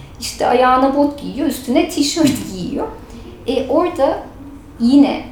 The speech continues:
sen niye böyle giyindin? Altın kaval, üstün şişhane.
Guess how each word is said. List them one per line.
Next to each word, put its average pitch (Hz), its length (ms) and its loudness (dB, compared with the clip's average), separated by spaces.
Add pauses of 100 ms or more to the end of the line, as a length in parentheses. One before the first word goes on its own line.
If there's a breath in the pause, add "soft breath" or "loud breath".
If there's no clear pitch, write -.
(120)
sen 269 420 0
niye 269 240 4
böyle - 220 -4
giyindin? - 560 -8 (100)
Altın 247 420 -2
kaval, 202 360 -2
üstün - 340 -8
şişhane. - 540 -10